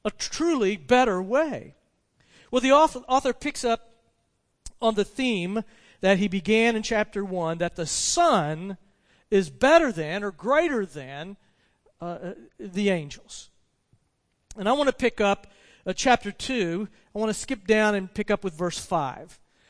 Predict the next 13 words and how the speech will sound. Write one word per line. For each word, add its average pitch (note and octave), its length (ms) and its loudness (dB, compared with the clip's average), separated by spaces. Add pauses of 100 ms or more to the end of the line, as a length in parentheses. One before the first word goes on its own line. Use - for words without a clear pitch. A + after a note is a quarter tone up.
And F#3 60 -8
it's F#3 100 -6
a F#3+ 60 -4
longish A#3 500 4
kind B3 240 -2
of A#3 80 -2
reading, G#3+ 480 -2
and E3 80 -6
he's F3+ 140 -6
gonna F#3 160 -6
quote A3 400 -2
Old A3+ 240 0
Testament, A#3 560 -4